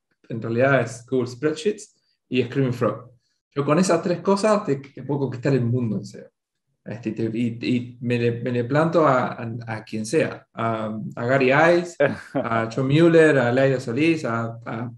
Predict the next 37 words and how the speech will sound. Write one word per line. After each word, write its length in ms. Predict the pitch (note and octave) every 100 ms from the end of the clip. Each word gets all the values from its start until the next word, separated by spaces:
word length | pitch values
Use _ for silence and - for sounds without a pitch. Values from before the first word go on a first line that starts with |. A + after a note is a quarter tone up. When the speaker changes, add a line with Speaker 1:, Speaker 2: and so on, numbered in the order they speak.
| _
Speaker 1:
a 140 | A2
Seba 220 | A2+ D3+
Galanterni, 500 | C3+ B2 G#2+ B2+ C#3
me 80 | A2+
le 100 | A2
planto 300 | A2 D3 C#3
adelante, 500 | B2 D3 C#3+ B2+ - _ - _ _ _
hablemos 340 | A2+ C3+ C#3+
de 60 | A#2+
seo, 180 | A2+ D#3
yo 120 | C#3+
con 140 | C3 B2+
esas 200 | B2 A#2
tres 140 | C#3
herramientas 440 | B2 A#2+ C#3+ D3 C3
te 60 | B2+ - _ _ _ _ _ _ _ _
conquisto 300 | - A#2+ B2+
el 80 | G3
mundo. 240 | A2+ - - - _ _ _ _ _ _ _ _ _ _ _ _ _ _ _ _
Speaker 2:
Gastón, 400 | A#2+ - E3 E3+
y, 360 | D3 C3 B2+ A#2+
mm, 380 | A#2 A2+ A2+ - _ _ _ _ _ _ _
te, 140 | - A#2+
te, 140 | B2+
te 220 | C3 - C#3
tenemos 520 | C3+ D3+ F#3+ F#3 -
en 120 | D#3
el 540 | C#3+ C#3 C3+ B2+ B2 A#2+
seo 260 | - D#3
on 80 | D3
the 80 | C#3
Beach, 400 | D3+ F#3 - - _ _ _
eh, 220 | - A#2
el 60 | A2+
año 220 | C3+ C3+
que 80 | B2+
viene. 320 | D#3+ E3+ C3